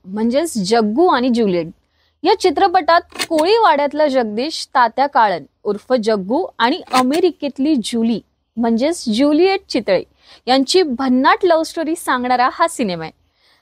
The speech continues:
सिनेमा सुरूच होतोय कलरफुल असा मूडने. जग्गूच्या भूमिकेतला अमेय वाघ आणि ज्युलियट साकारलेली वैदेही परशुरामी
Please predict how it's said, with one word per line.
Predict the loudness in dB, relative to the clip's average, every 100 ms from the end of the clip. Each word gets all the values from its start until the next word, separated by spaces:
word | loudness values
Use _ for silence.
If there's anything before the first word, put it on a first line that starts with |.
| _
सिनेमा | 0 2 2 2 2
सुरूच | 2 2 2 0
होतोय | -2 -2 -2 -4 0
कलरफुल | 0 0 -2 -4 -2
असा | -4 0 -2 -2 -2
मूडने. | 2 2 0 2 2 2 -6 -6 0
जग्गूच्या | 0 2 0 2 2
भूमिकेतला | 2 0 -2 -4 -4 2 2
अमेय | 2 0 -2 0 2
वाघ | 4 2 0 -8
आणि | -4 -2 -2
ज्युलियट | 0 0 2 -2 -4
साकारलेली | 0 0 0 -2 -2 -2 -2
वैदेही | -2 -2 -2 -4 -2
परशुरामी | 0 -2 -2 -2 0 -2